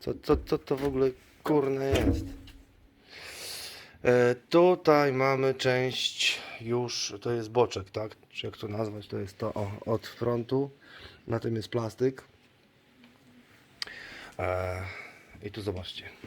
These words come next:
Chyba, nie, nie wiem, żeby to dobrze było widać, ja chyba lampę włączę. O, jest lampka. Zobaczcie. O,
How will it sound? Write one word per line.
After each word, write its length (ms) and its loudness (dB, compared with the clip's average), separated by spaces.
Chyba, 220 -10
nie, 160 -4
nie 100 -4
wiem, 160 -6
żeby 220 -8
to 140 -8
dobrze 240 -2
było 220 0
widać, 280 -4
ja 60 -8
chyba 160 -6
lampę 280 -2
włączę. 380 -6
O, 300 -8
jest 300 -10
lampka. 340 -12
Zobaczcie. 500 -12
O, 80 -6